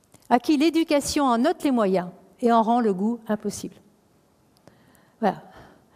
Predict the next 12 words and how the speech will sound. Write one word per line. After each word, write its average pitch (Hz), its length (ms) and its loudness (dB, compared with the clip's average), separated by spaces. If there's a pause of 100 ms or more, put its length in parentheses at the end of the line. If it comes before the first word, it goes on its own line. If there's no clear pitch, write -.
(180)
La 220 80 0
seule 202 640 0
gloire 240 400 2
possible 233 340 -2
des 190 120 -2
femmes, 269 280 0
ce 220 140 -8
serait 226 300 -2
de 196 80 -4
faire 208 200 -2
des 196 200 0
études, 214 400 -2